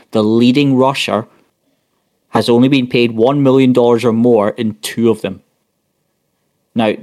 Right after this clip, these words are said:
that, that proves our theory about why, you know, yeah, the running backs go in and out all the time. And I, I just wanna highlight th-, those two players as well. So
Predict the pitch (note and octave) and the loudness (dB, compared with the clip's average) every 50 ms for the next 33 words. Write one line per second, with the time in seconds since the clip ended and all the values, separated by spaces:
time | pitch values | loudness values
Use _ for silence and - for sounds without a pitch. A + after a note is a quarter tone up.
0 | - _ _ _ _ - C3+ D3 D3 - B2 A#2 C#3+ D3+ D3+ - - E3 C3 A#2+ | -18 _ _ _ _ -2 -2 -2 0 -2 -2 -2 -2 -2 -2 0 0 2 2 2
1 | A#2 C3+ D3 B2 - - A#2+ A2+ G#2 G2+ G2 F2 - - - _ _ - A2 G2+ | 2 0 0 -2 -2 -2 0 0 2 0 -2 -4 -8 -16 -20 _ _ -6 -2 -2
2 | G#2+ G#2 A2 A2 - - _ _ _ _ _ _ _ _ - - - - - B2 | 0 0 0 -2 -4 -8 _ _ _ _ _ _ _ _ -20 -20 -20 -4 -2 0
3 | A#2 A#2 A#2 A#2 A#2 A2+ A2 G#2 G#2 - B2 B2 A2+ A2 G#2+ G#2+ G#2+ A#2 A#2 A#2 | 0 2 0 0 0 -2 -4 -6 -6 -2 -2 0 0 2 0 0 0 0 -2 0
4 | A#2 A2+ G#2+ A#2 A#2 A#2+ A#2+ G#2+ A2+ A2 A2 - - A#2+ - A#2 A2+ G#2+ G#2 G2+ | -2 -2 0 0 0 0 0 -2 -2 -4 -6 -2 -2 0 0 0 0 0 -2 0
5 | A2 B2+ - - A2 G#2 A2 A2 - - - - - - _ _ _ _ _ _ | -2 -2 0 0 -2 -2 -2 -6 -6 -8 -8 -8 -10 -16 _ _ _ _ _ _
6 | _ _ _ _ _ _ _ _ _ _ _ - A#2 A#2 A#2 A#2 A2+ G#2 - - | _ _ _ _ _ _ _ _ _ _ _ -4 -4 -2 -2 -2 -2 -4 -4 -4
7 | B2 A#2+ A#2 C3 C#3 D3+ F#3 - - G3 F3 - C3+ C3 C3+ C#3+ C3 A2 B2 C3 | -2 0 0 0 0 -2 -4 -2 -2 -2 -2 -2 -2 -2 0 0 0 2 2 0
8 | A#2+ B2+ C3 A#2+ A#2 - - A#2+ - - A2+ A2 F#2+ F2+ - - - B2 A#2 - | 2 2 0 -2 0 -2 -6 -6 -2 -2 -2 0 0 -2 -6 -4 -4 -2 -2 -4
9 | - - _ _ _ _ _ _ _ _ _ _ _ _ - - A#2+ A#2 A#2 - | -6 -12 _ _ _ _ _ _ _ _ _ _ _ _ 0 2 4 4 2 0
10 | - | -2